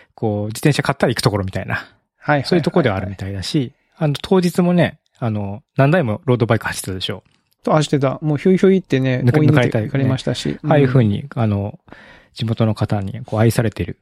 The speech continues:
Speaker 1: 峠なんですよね。
Speaker 2: うん。
Speaker 1: うん。
Speaker 2: で、なんかあの、いや、僕はその自転車の方たち、ロードレーサーの方たち、
Speaker 1: うんうん。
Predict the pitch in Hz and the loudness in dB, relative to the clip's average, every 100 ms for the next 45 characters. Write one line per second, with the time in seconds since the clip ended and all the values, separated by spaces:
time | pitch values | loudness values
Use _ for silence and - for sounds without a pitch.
0 | - 110 98 101 147 113 98 117 135 156 | -8 -4 -2 -4 -6 -6 -4 -4 0 0
1 | 165 _ - 101 92 90 107 _ _ - | -2 _ -4 -2 -4 -8 -16 _ _ -14
2 | 254 330 233 254 254 170 156 151 151 151 | -8 0 2 2 2 2 2 2 2 0
3 | 147 - 160 185 226 233 208 175 220 226 | 0 0 0 2 2 4 4 4 4 4
4 | 226 208 - - - 123 143 208 165 170 | 4 2 0 -2 -2 0 0 0 2 4
5 | 175 170 170 170 165 - 131 143 139 139 | 6 4 6 4 4 2 -2 -2 -2 0
6 | 131 - 135 135 117 113 110 | 0 0 2 4 4 2 -4